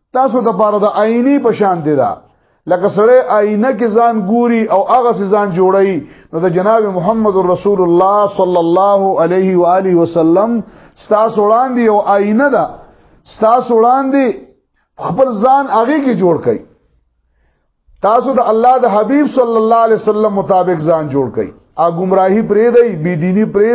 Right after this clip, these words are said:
دی. هر عمل کې تابعداري د پیغمبر پاک صلی الله علیه وسلم هغه لازم ده.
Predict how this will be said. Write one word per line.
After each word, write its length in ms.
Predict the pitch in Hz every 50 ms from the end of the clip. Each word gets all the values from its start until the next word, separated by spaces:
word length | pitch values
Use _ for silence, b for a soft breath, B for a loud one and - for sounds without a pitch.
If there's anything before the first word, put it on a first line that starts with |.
| 233
دی. 120 | 240 226 - - - - - - - _ _ _ _ _ _ _ _ _ _ _ _ _ _ _ _ _ _ _ _ _ _ _ _ _ _ _ _ _ _ _ _ _ _ _ _ _ _ _ _ _ _ _ _ _ _
هر 180 | 151 208 277 294
عمل 380 | 277 226 247 269 262 277 294 294 233
کې 180 | 208 269 - -
تابعداري 500 | 247 226 220 214 214 214 208 220 226 262
د 160 | 247 233 -
پیغمبر 440 | 208 208 202 190 196 190 196 196 196
پاک 320 | 190 196 208 220 226 226 233 -
صلی 200 | 208 190 185 185
الله 240 | 180 180 190 196 196
علیه 100 | 185 185
وسلم 400 | 170 131 170 170 170 180 190 190 -
هغه 200 | - 160 156 147
لازم 440 | 156 151 143 139 127 120 135 117 107
ده. 140 | 90 78